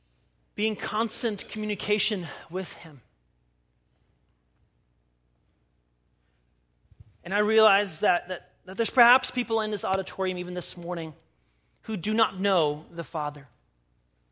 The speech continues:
You've not accepted Christ as your Savior, and you're not completely sure what that means. And it, it's actually quite simple. It starts with just A, admitting that you are a sinner in need of help.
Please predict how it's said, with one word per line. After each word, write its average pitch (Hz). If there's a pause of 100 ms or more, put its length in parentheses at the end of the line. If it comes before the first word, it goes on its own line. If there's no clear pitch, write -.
(600)
You've 185
not 220
accepted 214
Christ 202 (220)
as 190
your 208
Savior, 190 (320)
and -
you're 202
not 208
completely 202
sure 196
what 190
that 185
means. 190
And 175 (260)
it, 185
it's 214
actually 214
quite 202
simple. 160
It 180
starts 220
with 208
just - (280)
A, 180 (160)
admitting 202 (580)
that -
you 220
are 202
a 196
sinner 185 (160)
in 175
need 165
of 180
help. 208